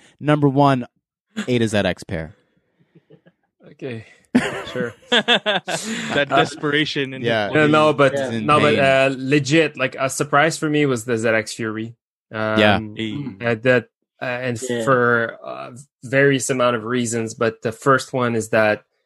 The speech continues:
Speaker 2: it's kind of like combining the work of two of the best
Speaker 4: Mm-hmm.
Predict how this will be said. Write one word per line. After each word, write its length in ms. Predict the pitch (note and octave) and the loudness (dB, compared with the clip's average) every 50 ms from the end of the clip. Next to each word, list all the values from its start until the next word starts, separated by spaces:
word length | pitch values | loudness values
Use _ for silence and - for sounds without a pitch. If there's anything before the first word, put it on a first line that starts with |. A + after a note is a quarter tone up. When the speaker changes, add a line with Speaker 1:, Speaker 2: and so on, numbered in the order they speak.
| _ _ _ _ _ _ - | _ _ _ _ _ _ -2
Speaker 2:
it's 340 | C#3+ C3+ C3+ C3+ C#3 - | 0 2 2 0 0 -2
kind 280 | - - D3 D#3 D#3 D3+ | -2 0 2 2 4 4
of 120 | D3+ C#3 | 2 4
like 180 | C3 B2+ A#2 - | 4 2 2 0
combining 880 | - A#2+ A2+ A2 G#2+ A#2 A#2+ B2 B2 B2 B2 B2 A#2+ A#2+ A#2 A2+ A#2 - _ _ _ _ _ _ _ _ _ _ _ _ _ _ _ - | -2 -8 -4 0 2 2 2 2 2 0 -2 -2 -4 -6 -8 -12 -14 -18 _ _ _ _ _ _ _ _ _ _ _ _ _ _ _ -16
the 200 | A2 - B2 A#2 | -8 -4 -4 -4
work 480 | A2 G#2+ A#2 A#2+ B2+ C3 B2+ - - - | -2 0 2 4 4 4 4 2 -2 -4
of 300 | B2+ B2 A2+ G2 - - | -4 -2 -2 -4 -6 -12
two 360 | - - D3 C#3 C3+ C3+ C#3 | -4 0 2 2 4 2 0
of 180 | B2+ A2+ G#2+ G#2+ | -2 -4 -2 2
the 180 | A2 A2 - - _ _ _ _ _ _ _ _ _ _ | 2 2 2 0 _ _ _ _ _ _ _ _ _ _
best 500 | - A2 A2 C3+ B2+ B2 B2 A#2+ A#2 A2+ A#2 | -8 -2 0 2 2 2 0 -2 -6 -10 -10
Speaker 4:
Mm-hmm. 200 | A#2 A2+ A2 G#2 | -12 -14 -14 -14